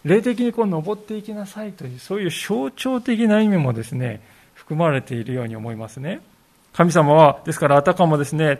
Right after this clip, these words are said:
民にこう言っておられる。「見なさい、あなた方は途方もない罪を犯した。私から離れて、何の命もない金属を神として、そして自分自身の尊厳を損なった。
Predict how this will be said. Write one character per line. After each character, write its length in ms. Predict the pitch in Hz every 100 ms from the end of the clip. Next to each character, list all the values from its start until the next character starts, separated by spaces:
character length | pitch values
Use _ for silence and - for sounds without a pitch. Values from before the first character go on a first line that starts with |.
| -
民 160 | 165 147
に 80 |
こ 160 | 131 185
う 20 |
言 80 | 196
っ 20 |
て 140 | - 185
お 120 | 170
ら 100 | 165
れ 60 |
る。 120 | 120 - - - - - - - - - - - _ -
「見 80 | 156
な 100 | 190
さ 140 | 202
い、 40 | 180
あ 60 |
な 140 | 180 202
た 100 | 214
方 180 | 214 208
は 80 |
途 180 | 196 196
方 300 | 190 277 311
も 120 | 339
な 140 | 339 320
い 80 | 294
罪 240 | 247 208
を 80 | 170
犯 180 | 160 156
し 80 | -
た。 100 | - - _ _ _ _ _ _
私 320 | 165 160 190
か 100 | -
ら 140 | 190 170
離 320 | - 170 233
れ 120 | 233
て、 460 | 190 196 196 160 120 - - _ _
何 440 | 151 214 269 285 294
の 200 | 277 -
命 380 | 240 247 - 202
も 140 | 175
な 160 | 175 160
い 60 |
金 240 | 160 214 190
属 320 | 156 156 147
を 80 | 143
神 300 | - 160 147
と 120 | 139
し 160 | -
て、 380 | - 165 147 117 120 - _ _ _ -
そ 140 | 175
し 100 | 170
て 340 | - 220 165 127
自 180 | 131
分 220 | 147 151 139
自 240 | 175 190
身 60 | 160
の 100 | 139
尊 340 | - 170 190
厳 240 | 208 196
を 160 | 156 139
損 560 | - - - - - 247
な 100 | 262
っ 60 | -
た。 160 | 202